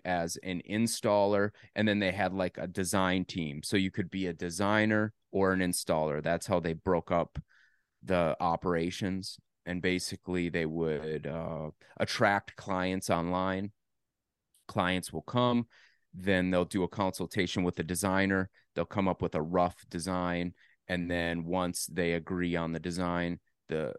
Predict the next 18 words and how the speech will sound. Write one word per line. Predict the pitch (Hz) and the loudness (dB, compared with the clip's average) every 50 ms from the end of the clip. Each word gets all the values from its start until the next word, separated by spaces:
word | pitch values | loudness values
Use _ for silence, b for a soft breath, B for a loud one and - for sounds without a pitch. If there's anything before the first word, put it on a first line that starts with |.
| _ - | _ -14
Food | - - 104 90 | -8 -4 -4 -4
Forest | - - 87 85 85 - | -2 -2 -4 -2 -4 -4
Abundance | 87 - 90 90 85 85 - - | -4 -4 -2 -2 -2 -6 -6 -6
will, | 85 82 80 - - - | -4 -4 -4 -4 -6 -10
will | - 85 90 85 80 76 71 71 _ _ | -10 -6 -4 -2 -2 -2 -4 -6 _ _
try | - - - 113 101 92 92 90 87 | -14 -8 0 2 4 4 4 2 0
to | 87 - - 98 78 71 - _ _ _ - | -2 -4 -6 -6 -6 -6 -10 _ _ _ -4
hook | - 143 120 - - - - | 0 2 2 0 0 -10 -8
the | - | -6
client | 95 - - 104 90 87 87 85 - - | -6 -4 -2 -2 -2 0 -2 -4 -2 -2
up | 82 85 - - | -4 -4 -2 -2
with | 87 85 82 - | -4 -4 -4 -4
a | - | -4
local | 82 90 92 87 85 85 - 90 82 | -2 0 0 0 0 0 -2 -4 -4
installer | 82 78 78 - - - 87 80 78 80 80 76 | -2 -4 -6 -6 -4 0 0 2 2 2 0 -2
to | - - 71 | -4 -4 -2
actually | 64 78 80 - - - 82 76 80 76 | 0 -2 -2 -2 -6 -8 -6 -6 -6 -6
start | - - - 87 80 78 76 - | -8 -6 -4 -4 -4 -4 -4 -6